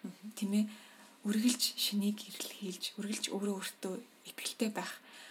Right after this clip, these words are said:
Speaker 2: А, ун-, унж шантарсан үед босч чадах
Speaker 1: Чадвар.
Speaker 2: чадвараар хэмжигддэг. Тэгэхээр яг уу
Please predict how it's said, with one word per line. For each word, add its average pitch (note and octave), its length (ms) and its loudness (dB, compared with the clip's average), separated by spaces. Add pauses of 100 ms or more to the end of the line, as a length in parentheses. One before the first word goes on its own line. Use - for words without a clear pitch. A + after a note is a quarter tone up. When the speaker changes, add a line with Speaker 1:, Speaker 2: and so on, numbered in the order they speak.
(180)
Speaker 2:
А, F3+ 140 -4
ун-, F3+ 320 -4
унж A#3+ 240 8
шантарсан A3+ 640 8
үед A#3 180 4 (540)
босч - 320 4
чадах - 280 -2 (520)
Speaker 1:
Чадвар. F3 400 -6 (320)
Speaker 2:
чадвараар A#3 480 6
хэмжигддэг. - 640 -6 (880)
Тэгэхээр C#4+ 280 6 (600)
яг G#3+ 160 4
уу A3 80 2